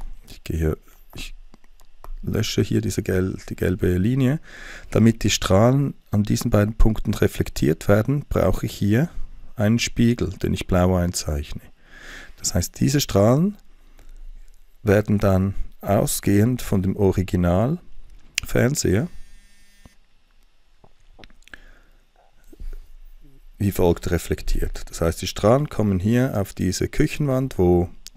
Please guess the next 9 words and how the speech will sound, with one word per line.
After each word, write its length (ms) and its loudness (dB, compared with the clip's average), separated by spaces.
der 140 0
Spiegel 440 -2
steht, 480 -2
werden 320 6
dann 180 2
reflektiert 720 0
zum 260 -4
Küchenfenster 800 0
hin 320 -2